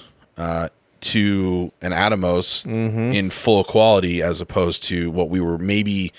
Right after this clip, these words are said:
Speaker 1: theorizing last week, that it wasn't gonna be possible, that they would limit it in some way. But it doesn't look like that. That's what they're gonna do. So probably still have to do, um, you know, red code on the C fast cards that are gonna be available with it. But
Speaker 2: Right.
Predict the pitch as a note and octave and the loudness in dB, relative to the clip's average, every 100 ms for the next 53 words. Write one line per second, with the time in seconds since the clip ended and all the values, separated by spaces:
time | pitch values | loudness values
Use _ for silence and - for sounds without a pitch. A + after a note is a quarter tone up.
0 | - - - - C3 B2+ A2+ G2+ G2 G2 | -16 -20 -20 -8 2 4 6 4 2 0
1 | F#2 E2 G2+ A#2 A2 G2 E2+ D#2+ F2+ D#2+ | 0 -2 0 2 2 0 0 0 -2 -2
2 | D#2 D2+ C#2+ E2+ D#2+ D2 C#2+ D#2 D#2 E2+ | -6 -8 -4 -2 -2 -4 -6 -6 -2 -2
3 | E2 E2+ F#2+ E2+ D#2 - D2 D2+ D2 D2 | -2 -2 -2 -2 -6 -6 -8 -6 -8 -8
4 | D2 - - - - - A2+ B2+ C#3 D3 | -10 -14 -20 -20 -10 0 4 4 4 2
5 | - F#2 F2+ D#2+ - - F2+ F2+ E2 G2+ | 2 2 2 0 -4 -6 -2 0 -2 -4
6 | F2+ F2 F2 E2 F2 D#2+ - F2 E2 - | -4 -4 -4 -2 -2 -2 0 0 -2 -6
7 | - - - C3+ C#3 - C3 B2 - A2 | -20 -8 0 2 2 2 4 4 2 -2
8 | G#2+ A2+ A2 G#2+ G2+ F#2 F#2+ F#2+ F#2 F#2 | 0 4 4 4 4 4 2 2 0 -2
9 | F2+ F2 _ G2+ G2 F2 E2+ - G#2 G#2+ | -4 -8 _ -4 -2 -2 -4 -2 2 2
10 | - A#2 G#2 G#2 F#2+ - - - _ _ | 0 0 2 2 0 -6 -16 -20 _ _
11 | F2+ F2+ F2+ E2+ E2 - A2 F#2+ G#2+ A2 | -2 0 0 -2 0 0 0 0 2 0
12 | - - A2+ A2 G#2+ G#2+ G#2 G#2+ G#2 G#2+ | 0 0 2 2 0 -2 -2 -2 -2 -2
13 | G#2+ G#2+ G#2+ A2 A2 G#2+ G#2+ A#2+ A2+ - | 0 2 2 0 0 0 0 -2 -2 -2
14 | F2+ F2 G#2+ G#2 F#2 | 0 2 4 2 0